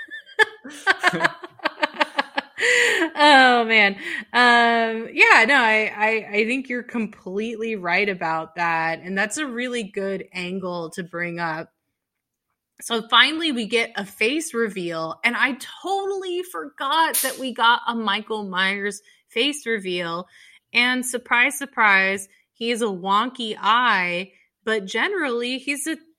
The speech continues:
Speaker 2: fairly good-looking
Speaker 1: Well, he just
Speaker 2: dude.
Speaker 1: got stabbed in the
Speaker 2: Oh,
Speaker 1: eye.
Speaker 2: that's
Speaker 1: <laughs>
Speaker 2: right. He just got stabbed in the eye. But he's n-, a normal-looking blonde dude. In fact,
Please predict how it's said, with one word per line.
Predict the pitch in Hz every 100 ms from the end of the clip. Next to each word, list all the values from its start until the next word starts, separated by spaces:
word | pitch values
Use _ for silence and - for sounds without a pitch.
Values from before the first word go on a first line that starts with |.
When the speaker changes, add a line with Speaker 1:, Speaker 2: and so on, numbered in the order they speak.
| _
Speaker 2:
fairly | - - 262 226 269 302 320 240
good-looking | - 208 214 214 202 214 220 220 202
Speaker 1:
Well, | 196 240
he |
just | 220 -
Speaker 2:
dude. |
Speaker 1:
got | 226 147
stabbed | - 196 277 160
in | 123
the | 101 101
Speaker 2:
Oh, | 294
Speaker 1:
eye. | 247
Speaker 2:
that's | 277 -
Speaker 1:
<laughs> |
Speaker 2:
right. | 254 262 247 190
He | 220
just | 214 226 -
got | 220 220 -
stabbed | - 208 208 214 208
in | 202
the | 180
eye. | 165 160 _ _ _
But | 247 254
he's | 262 277 269 233 - -
n-, | 202 208 -
a | 220
normal-looking | 220 208 220 254 254 254 254 247 247 - 202 208 214 208 202 196 196 190 185 _ _
blonde | 185 180 190 190 190 180
dude. | 151 147 - 160 175 _ _ -
In | 196
fact, | 196 - 208 214 220 -